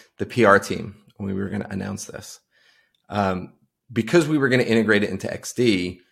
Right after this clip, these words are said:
we didn't wanna announce that our team was joining X D. So, like, the announcement's, like, super broad that, like, SaySpring and their voice technology is becoming part of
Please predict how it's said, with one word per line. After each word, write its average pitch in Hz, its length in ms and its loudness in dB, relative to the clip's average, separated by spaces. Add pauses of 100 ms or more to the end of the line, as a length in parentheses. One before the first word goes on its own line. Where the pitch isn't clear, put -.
(420)
we 113 100 0
didn't 135 260 4
wanna 113 200 4
announce 101 480 2
that 90 240 -4
our 95 100 -6
team 90 240 -8
was 90 100 -10
joining 85 360 -10
X - 220 -16
D. - 280 -16 (260)
So, - 140 -12
like, 101 160 -10
the 104 100 -6
announcement's, 107 520 -2
like, 95 140 -12
super - 400 -2
broad - 400 -8 (340)
that, - 180 -8
like, 95 320 -8 (760)
SaySpring 147 580 2
and 123 100 2
their 120 80 4
voice 113 220 2
technology 104 480 -4
is 95 100 -6
becoming 101 400 -8
part 101 220 -6
of - 240 -14